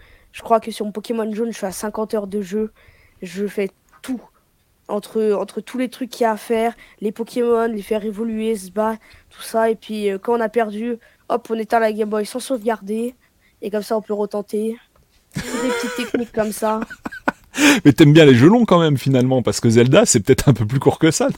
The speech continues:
Speaker 2: non ?
Speaker 1: Bah, après, après, j'ai jamais terminé encore, euh, tous les Pokémon, mais je les ai bien avancés. Et puis surtout, des fois, avec les copains, quand on a des Roucouls niveau quatre-vingt-dix-neuf, hmm, ça, c'est,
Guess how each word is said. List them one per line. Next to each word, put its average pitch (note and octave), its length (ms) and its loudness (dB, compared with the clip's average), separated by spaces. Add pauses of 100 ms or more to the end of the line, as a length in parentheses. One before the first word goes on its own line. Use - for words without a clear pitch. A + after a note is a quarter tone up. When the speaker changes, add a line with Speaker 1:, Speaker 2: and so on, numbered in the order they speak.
Speaker 2:
non ? G3 80 0 (720)
Speaker 1:
Bah, A#3 220 2
après, C4 480 0
après, D4+ 240 0
j'ai A#3 180 -6
jamais B3+ 220 0
terminé B3+ 280 -4
encore, B3 300 -6
euh, G#3+ 120 -4
tous - 140 -14
les A#3 80 -6
Pokémon, B3 380 -4
mais G3+ 160 -6
je F3+ 140 -12
les G3+ 100 -12
ai - 20 -12
bien A3 180 -4
avancés. A3+ 460 -8 (600)
Et G#3 80 -6
puis A#3+ 160 -6
surtout, C4+ 280 -6
des B3 100 -4
fois, A#3 160 0
avec A3+ 100 -4
les A3 80 -8
copains, A#3+ 340 -2
quand G#3+ 140 -6
on G3+ 80 -4
a G3 80 -4
des G#3 80 -2
Roucouls G#3 360 -8
niveau G#3+ 220 -6
quatre-vingt-dix-neuf, G#3 1160 -8 (560)
hmm, G#3+ 240 -6 (800)
ça, A3 180 -2
c'est, F#3+ 580 -4